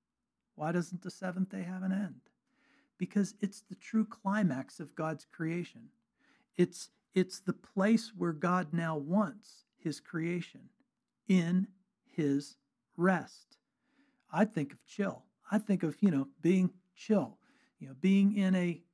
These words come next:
good spot, being in a, a, a spot where there's not a whole lot of worries and cares and concerns, but there's just this good, chill environment, the rest of God,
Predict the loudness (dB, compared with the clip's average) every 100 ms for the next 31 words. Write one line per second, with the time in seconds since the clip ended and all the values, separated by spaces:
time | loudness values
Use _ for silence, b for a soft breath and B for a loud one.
0 | _ 2 2 0 0 2 2 -4 _ _
1 | _ _ _ _ 2 4 6 6 4 2
2 | 2 0 -2 -2 -2 -4 -6 -8 -8 -8
3 | 0 2 2 0 0 0 -2 b b b
4 | -4 -2 4 4 6 4 2 4 2 2
5 | 2 6 8 6 4 -2 -4 0 6 6
6 | 6 4 6 4 4 2 2 -4 -6 -2
7 | -2 -2 -10 -16 -10 -6 -6 -8 _ 2
8 | 4 4 2 -6 2 4 6 6 4 6
9 | 6 4 2 b b -4 -2 2 2 2
10 | -4 -20 _ _ -10 -4 -2 -2